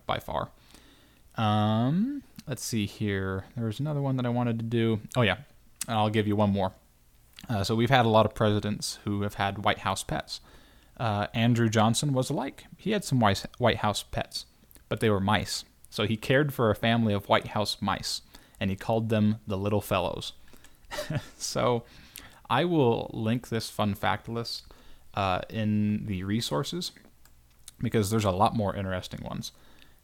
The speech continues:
Um, so, yeah, go ahead and take a look. It's actually kinda fun. So do that. Um, and then a couple of topics in the news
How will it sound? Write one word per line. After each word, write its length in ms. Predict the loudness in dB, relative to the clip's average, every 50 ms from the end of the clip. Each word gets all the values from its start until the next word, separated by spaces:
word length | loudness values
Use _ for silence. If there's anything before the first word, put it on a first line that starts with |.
| -20 _ -4
Um, 580 | -2 -2 0 0 -2 -4 -4 -6 -8 -8 -10 -12 -20 _ -20 -20 _ _
so, 800 | -6 -6 -2 -2 0 0 0 0 -2 -2 -2 -4 -4 -4 -6 -8 -12 -16 -20 _ _ _ _
yeah, 120 | -12 -12 -4
go 140 | -2 2
ahead 120 | 2 2 2
and 80 | 2
take 160 | 0 0 0 0
a 40 |
look. 180 | 0 0 0 -2
It's 120 | -4 -4
actually 360 | -4 -4 -2 -2 -4 -4 -4 -6 _ -20 -20 _ -14 _
kinda 160 | -4 -4 -2
fun. 220 | -2 -4 -8 -8 -10 -14 -12
So 380 | -8 -4 -2 -2 -2 -2 -4 -4
do 100 | -4 -2
that. 280 | -2 -2 -2 -4 -10 -20 -20 -20 -20 -20 -20 -20 -20 -20 -20 -20 _ -4
Um, 520 | -2 0 2 2 2 0 0 -2 -4 -6 -6 -4
and 120 | -2 0
then 360 | 2 2 2 2 0 -2 -4 -6
a 40 | -8
couple 280 | -6 -6 -4 0 0
of 120 | 0 0 0
topics 640 | 0 0 0 2 0 -4 -4 -2 -4 -4 -4 -6 -4
in 140 | -4 0 2
the 80 | 2
news 500 | 4 4 4 4 2 0 0 -2 -2 -4